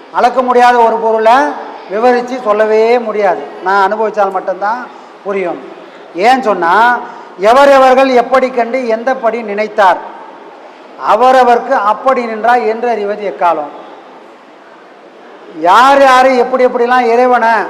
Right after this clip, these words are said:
கூப்பிடுறாங்களோ அவன் அப்படி தான் வருவான், மாத்தியே வரமாட்டான். ஆனால் இந்த உண்மை எனக்கு புரிஞ்சால்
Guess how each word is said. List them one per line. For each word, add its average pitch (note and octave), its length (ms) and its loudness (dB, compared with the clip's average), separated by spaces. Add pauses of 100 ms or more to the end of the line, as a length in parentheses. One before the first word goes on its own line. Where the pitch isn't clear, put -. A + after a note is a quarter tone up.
(140)
கூப்பிடுறாங்களோ G#3+ 600 2 (100)
அவன் F#3+ 260 0 (100)
அப்படி A#3 280 -6
தான் A#3 220 2
வருவான், F#3+ 480 0 (100)
மாத்தியே A3 460 -2
வரமாட்டான். G3 640 -4 (460)
ஆனால் F3+ 640 2 (400)
இந்த G3 260 -4
உண்மை A#3 380 -2
எனக்கு G#3 260 -4 (120)
புரிஞ்சால் A#3+ 600 0